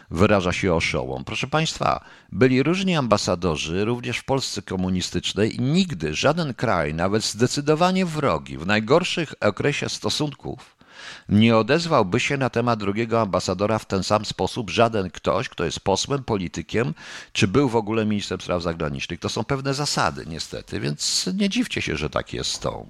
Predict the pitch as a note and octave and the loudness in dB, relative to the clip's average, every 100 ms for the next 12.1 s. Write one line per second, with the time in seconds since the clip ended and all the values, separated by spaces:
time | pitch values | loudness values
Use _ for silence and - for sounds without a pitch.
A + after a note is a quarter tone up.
0 | E2 E2 F2 D#2+ - D#2 D2+ D#2 - D2+ | -6 -4 -2 -2 -2 -6 -2 -2 -2 -6
1 | C#2+ D2+ D2 D2+ D2+ D2 C2 - - _ | 0 0 2 -2 -4 -8 -10 -16 -20 _
2 | - D#2 - - - - _ - - - | -6 -6 -6 -12 -12 -16 _ -20 -20 -18
3 | - A#2 A#2 D#3+ C3 A#1+ G1+ - - _ | -6 -2 0 0 0 -2 -6 -14 -18 _
4 | _ _ - - - D#2+ E2+ E2 - _ | _ _ -20 -20 -12 -6 -4 -6 -8 _
5 | _ _ _ _ _ _ _ - F2+ - | _ _ _ _ _ _ _ -14 -14 -12
6 | - _ _ _ G2+ F#2 F2+ F#2 F2+ F#2+ | -16 _ _ _ -6 -4 -2 -2 -2 -2
7 | F#2 A2 C3+ C#3 C#3+ C#3 G2+ - A2 E2 | -2 -2 -2 -4 -6 -4 -4 -4 -4 -4
8 | D2 C#2+ C2+ - G2 G2+ A2 A2+ A2+ A2 | -4 -6 -10 -4 -2 0 2 0 0 -2
9 | A2+ A2 - - B2+ - A2+ - A2 E2 | 0 0 0 2 2 2 -2 -2 -6 -4
10 | F#2 A#2+ D2+ D2 - D#2 D2+ D2+ C2 - | -2 -2 -2 -4 -2 -2 0 -2 -4 -8
11 | - - - - A2+ - _ - - - | -16 -16 -14 -4 -4 -4 _ -4 -2 0
12 | G#2 | 0